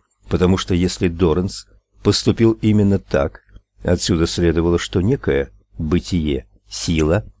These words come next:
или существо знало, что Ральфу потребуется помощь. Этой силе или существу также должно было быть известно, что, во-первых, Ральф в воскресенье отправится в библиотеку.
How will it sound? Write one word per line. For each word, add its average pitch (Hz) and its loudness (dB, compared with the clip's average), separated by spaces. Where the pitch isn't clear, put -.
или 180 4
существо - -2
знало, 101 2
что - -4
Ральфу 98 0
потребуется 85 -2
помощь. 69 -4
Этой 185 2
силе 80 -4
или 185 4
существу 85 -2
также 113 2
должно 76 0
было 73 0
быть 73 -4
известно, 73 -4
что, - -4
во-первых, 90 -2
Ральф 107 4
в 104 -6
воскресенье 90 0
отправится 87 0
в - -6
библиотеку. 85 0